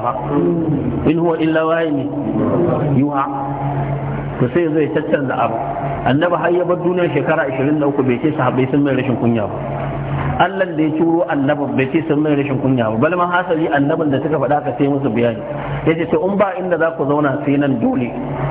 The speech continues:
To ku kiyaye haƙƙin hanya." Me haƙƙin hanya? Ya ce, "Ku kiyaye kaza, ku kiyaye kaza, ku kiyaye kaza, ku kiyaye kaza."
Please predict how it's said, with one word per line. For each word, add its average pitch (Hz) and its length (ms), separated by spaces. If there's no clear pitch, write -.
To 135 100
ku 135 200
kiyaye 165 320
haƙƙin 147 320
hanya." 127 340
Me 170 140
haƙƙin 180 320
hanya? 160 400
Ya 151 80
ce, 175 160
"Ku 135 160
kiyaye 143 400
kaza, 113 340
ku 143 140
kiyaye 151 400
kaza, 117 200
ku 127 160
kiyaye 165 400
kaza, 113 180
ku 151 80
kiyaye 160 400
kaza." 127 220